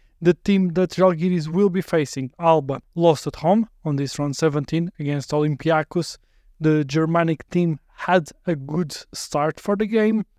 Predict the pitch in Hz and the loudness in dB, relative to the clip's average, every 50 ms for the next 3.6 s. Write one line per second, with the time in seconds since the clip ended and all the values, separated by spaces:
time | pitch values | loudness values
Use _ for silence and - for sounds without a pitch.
0 | _ - 175 160 156 160 147 - - 170 165 156 - - 156 143 - - - 170 | _ 2 4 4 4 2 0 -2 0 0 0 0 -2 -4 -6 -6 -6 -8 -6 -6
1 | 160 - - 180 170 151 - 165 143 - - - 180 180 175 - - 151 139 - | -6 -2 0 0 0 0 -2 -6 -8 -8 -2 2 2 2 2 2 -2 -6 -6 -4
2 | 165 160 147 - _ _ _ _ _ - 226 226 220 180 - - - _ - 185 | -2 -2 -4 -6 _ _ _ _ _ 0 2 2 2 0 -2 -10 -12 _ -2 -2
3 | 165 156 143 _ - 175 175 170 165 160 - - | -2 -2 -4 _ 2 4 4 4 4 2 0 -6